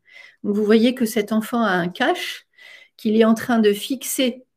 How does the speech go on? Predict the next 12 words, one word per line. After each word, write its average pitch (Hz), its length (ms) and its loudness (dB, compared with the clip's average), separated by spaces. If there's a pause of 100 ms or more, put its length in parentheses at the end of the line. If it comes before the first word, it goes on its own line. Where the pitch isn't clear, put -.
(200)
une 202 180 -2
petite, 226 500 -8
euh, 190 240 -2
mire 202 560 0 (540)
qui 214 160 -10
correspond 240 760 -2
à 190 280 -6
une 190 180 -6
mire, 214 320 -2
euh, 170 320 -6 (440)
euh, 175 640 -12
maculaire, 214 640 -2